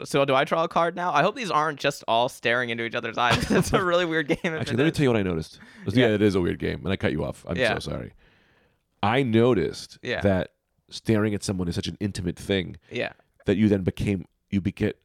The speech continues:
Speaker 2: I became afraid of falling in love.
Speaker 1: Yeah.
Speaker 2: And I said, "Well, why am I afraid of falling in love?"
Speaker 1: Yeah.
Speaker 2: Right? It's like, "Well, I'm married, I have a kid."
Speaker 1: <laughs> Yeah.
Speaker 2: And it's like, I can't throw that away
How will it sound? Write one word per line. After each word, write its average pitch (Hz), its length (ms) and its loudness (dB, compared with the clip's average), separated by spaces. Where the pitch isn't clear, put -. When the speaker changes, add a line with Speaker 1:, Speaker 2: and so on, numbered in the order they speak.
Speaker 2:
I 95 100 2
became 101 340 -2
afraid 101 360 -2
of 85 80 -8
falling 98 260 -4
in 82 100 -8
love. 87 520 -2
Speaker 1:
Yeah. 117 240 -2
Speaker 2:
And - 560 -18
I 92 60 -4
said, 107 80 -2
"Well, 107 100 4
why 113 140 4
am 120 80 0
I - 20 4
afraid 107 320 0
of 95 100 -2
falling 92 320 -6
in 80 60 -8
love?" 85 560 -4
Speaker 1:
Yeah. 120 260 -2
Speaker 2:
Right? 95 160 0
It's 90 100 -10
like, 90 60 -6
"Well, 90 100 -2
I'm 90 80 -6
married, 92 220 -2
I - 40 -4
have 85 80 -6
a 73 60 -10
kid." 87 440 -2
Speaker 1:
<laughs> - 100 -4
Yeah. - 260 -4
Speaker 2:
And 196 80 2
it's - 120 -4
like, 92 200 -4
I 107 140 0
can't 110 380 -4
throw 107 300 2
that 90 160 0
away 90 520 -2